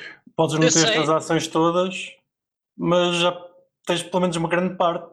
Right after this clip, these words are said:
Speaker 1: pelo menos é a experiência que eu tenho, elas estão todas pela rede.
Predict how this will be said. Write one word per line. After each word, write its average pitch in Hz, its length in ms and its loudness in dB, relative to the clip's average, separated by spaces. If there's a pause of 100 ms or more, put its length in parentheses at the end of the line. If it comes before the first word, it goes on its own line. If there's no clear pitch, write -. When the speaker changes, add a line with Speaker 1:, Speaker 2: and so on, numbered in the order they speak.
Speaker 1:
pelo 131 120 -4
menos 127 140 0
é 143 280 2
a 139 40 0
experiência 147 460 -4
que 175 80 -4
eu 180 80 -4
tenho, 151 280 -4
elas 117 240 -2
estão 127 200 -4
todas 139 240 -2
pela 156 260 0
rede. 151 280 -4